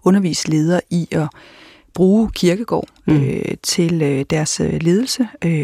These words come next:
Speaker 1: og så er der det der ord ordentlighed, som faktisk også er blevet sådan en buzzword,
Speaker 2: Mm.
Speaker 1: øh,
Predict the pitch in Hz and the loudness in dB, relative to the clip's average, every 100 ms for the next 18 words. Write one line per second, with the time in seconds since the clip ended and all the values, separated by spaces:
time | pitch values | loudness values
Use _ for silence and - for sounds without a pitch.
0 | - 165 - 214 220 226 190 180 185 214 | -2 -2 0 0 0 0 0 0 0 0
1 | - 196 - - 196 202 196 175 180 165 | 2 0 2 0 0 -2 0 0 -2 -2
2 | 170 - 170 202 180 180 185 147 160 185 | -2 -2 -4 -4 -2 0 0 0 -2 -2
3 | 147 160 - - 180 127 151 160 147 | -2 -4 -6 0 0 0 0 2 2